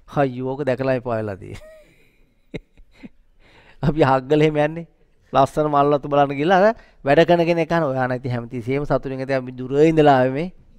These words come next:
මල්වතු වල සතුටු වෙන්න. දැන් මිනිහෙන් අහනවා සතුටු දැහුවොත් එහෙම අනේ මහත්තයෝ පිස්සුවක් ගැන <laughs> මේක මේ පාවලා තියෙන දැකලා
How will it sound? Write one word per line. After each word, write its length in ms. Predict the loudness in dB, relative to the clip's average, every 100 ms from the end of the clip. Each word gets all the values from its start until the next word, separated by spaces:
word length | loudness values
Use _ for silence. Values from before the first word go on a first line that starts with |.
| _
මල්වතු 360 | -2 0 0 -2
වල 140 | -2
සතුටු 280 | -4 -6 -8
වෙන්න. 260 | -8 -10 -16 _ _ _ _ _
දැන් 80 | -4
මිනිහෙන් 340 | -2 2 2 2
අහනවා 240 | 0 2
සතුටු 280 | 2 0 2
දැහුවොත් 340 | 4 4 -2
එහෙම 180 | -6 -8 -14 _ _ -12
අනේ 200 | -8 -4
මහත්තයෝ 320 | -4 -4 -6
පිස්සුවක් 340 | -8 -6 -4 0
ගැන 220 | 2 2
<laughs> 0 |
මේක 200 | 4 4
මේ 160 | 6 6
පාවලා 340 | 8 6 6
තියෙන 200 | 6 4
දැකලා 340 | 4 4 2